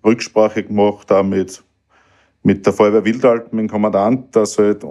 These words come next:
die ganzen Feuerwehren von Abschnitt Balfa schon in Einsatz in Großreifling sind und dass man,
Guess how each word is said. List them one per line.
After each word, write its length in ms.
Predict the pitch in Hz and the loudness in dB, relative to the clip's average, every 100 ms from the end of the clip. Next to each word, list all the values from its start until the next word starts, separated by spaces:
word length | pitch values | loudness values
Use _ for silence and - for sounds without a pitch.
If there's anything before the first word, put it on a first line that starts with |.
| - - | -12 -6
die 120 | 101 | -2
ganzen 360 | 101 104 - | 0 -2 -6
Feuerwehren 680 | 104 104 107 107 107 85 - _ | -2 2 2 2 0 -6 -12 _
von 180 | - 101 | -4 -2
Abschnitt 340 | 101 - 101 | -2 -4 -2
Balfa 360 | - 95 101 110 | 0 0 0 -4
schon 240 | - 101 | 0 0
in 100 | 98 | 0
Einsatz 400 | 98 98 107 - | 0 0 -2 -4
in 80 | 104 | -10
Großreifling 540 | 98 110 110 104 113 | -4 -2 -2 0 -2
sind 240 | 101 101 98 | -2 -4 -4
und 360 | 98 101 95 | -6 -6 -2
dass 280 | 95 92 - | 0 0 0
man, 340 | 101 98 98 | 0 0 0